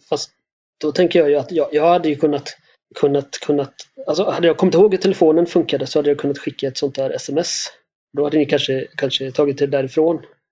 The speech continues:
Eller kanske ni hade tänkt på en annan flyktväg. Jag vet inte. Det är väl inte, jag tycker inte bara, men nu har vi pratat om oss som, som, som individer och sådär. Nu, nu tycker jag vi kan tänka på oss själva som en grupp igen. Det är under därför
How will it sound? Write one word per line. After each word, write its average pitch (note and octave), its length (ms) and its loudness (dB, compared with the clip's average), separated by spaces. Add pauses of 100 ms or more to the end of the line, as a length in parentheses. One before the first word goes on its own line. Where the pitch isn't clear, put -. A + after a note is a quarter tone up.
(280)
Eller C#3+ 100 0
kanske D3 220 2
ni D3+ 40 4
hade D3+ 140 0
tänkt D3 220 2
på D3 60 0
en D3 60 2
annan C#3 200 0
flyktväg. D3+ 420 0
Jag F3+ 160 4
vet G3+ 240 2
inte. D3+ 300 -2
Det D#3 100 2
är F3+ 40 4
väl F3 100 4
inte, E3+ 180 0
jag F3 300 0
tycker F#3 200 2
inte F3 180 2
bara, E3 400 2 (720)
men G#3 180 -4 (360)
nu G#3 160 4
har G#3 80 4
vi G#3 80 2
pratat F3 340 2
om D3 140 2
oss - 260 -6
som, D3 240 -2
som, C#3 300 -4
som D3 200 -2
individer D#3 800 0
och D#3 180 0
sådär. B2+ 320 0
Nu, D#3+ 140 2
nu E3 120 2
tycker D#3+ 220 0
jag - 20 -2
vi D3 80 0
kan D3 120 0
tänka C#3+ 240 -2
på C#3 100 -8
oss - 160 -8
själva C#3+ 280 -2
som C#3+ 380 -6
en C#3+ 140 -2
grupp D#3 280 -2
igen. C3+ 160 0 (140)
Det D3 80 2
är D3 40 6
under C#3+ 140 2
därför C3+ 380 -4